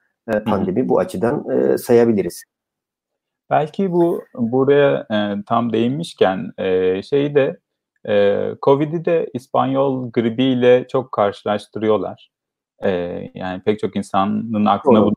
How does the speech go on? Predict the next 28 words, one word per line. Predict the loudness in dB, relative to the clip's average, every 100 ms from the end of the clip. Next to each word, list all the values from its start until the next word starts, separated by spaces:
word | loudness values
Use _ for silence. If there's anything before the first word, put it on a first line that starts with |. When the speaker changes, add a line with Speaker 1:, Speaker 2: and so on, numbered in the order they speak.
| -6
Speaker 2:
getiriyor | _ _ 2 4 2 2
doğal | 4 4
olarak. | 4 2 0 -4 _
E, | -4 0
yüz | 0 0 -2 0
yıl | 0 0
önce | 0 0 0 0 -6 _
tam | -4 -4 -6 -12 _ _ _ -8
bu | -2
yakın, | 2 2 2 0 0 -2 -8 -12 -12
e, | -8 -8 -8 -4
tam | -2 0
bir | 0
yüzyıl | 0 0 0
önce, | 0 0 2 2 2 -4
e, | -4
yakın | 0 0 0 0 0
dönemlerde | 0 2 0 0 0 0
bin | -2
dokuz | 0 0
yüzlerin | 2 2 2
on | -2 -4
sekiz | -4 -6 -4
yirmisi | -4 -4 -4 -4
arasında | -4 -4 -6 -4 -4 -8
meydana | -6 -4 -4 -2
gelmiş | 2 2 2 -2 0
ve | 0